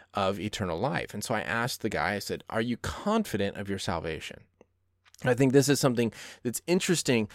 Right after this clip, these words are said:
uh, an interesting question, because as Christians, we can be confident.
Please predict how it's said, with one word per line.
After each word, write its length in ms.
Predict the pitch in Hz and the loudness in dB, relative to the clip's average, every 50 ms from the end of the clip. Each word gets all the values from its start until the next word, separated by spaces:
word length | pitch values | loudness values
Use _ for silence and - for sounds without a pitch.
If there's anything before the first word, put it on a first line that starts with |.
| - - - _ - | -12 -20 -18 _ -4
uh, 140 | 127 117 - | -4 -4 -4
an 120 | 131 139 | -4 0
interesting 420 | 135 160 156 - 156 - 151 131 120 | 0 0 0 0 0 0 2 0 2
question, 360 | - - 131 123 - 123 107 | 4 4 4 4 2 0 -2
because 240 | 101 - 117 107 113 | 2 2 2 2 2
as 140 | 110 - | 0 -2
Christians, 580 | - - - 233 233 - - - 113 107 107 - - - - - - - | -4 2 4 4 4 4 2 2 2 2 0 -4 -8 -14 -20 -18 -6 2
we 200 | 123 151 175 170 | 4 4 4 4
can 640 | - - - - 202 196 156 123 104 107 104 104 - - _ _ - | 2 -6 -2 0 2 2 4 4 4 2 0 0 -4 -8 _ _ -2
be 100 | 117 110 | -2 -2
confident. 600 | - 135 180 180 180 170 - - 95 82 - - | 0 0 2 2 2 2 0 -2 -4 -4 -6 -10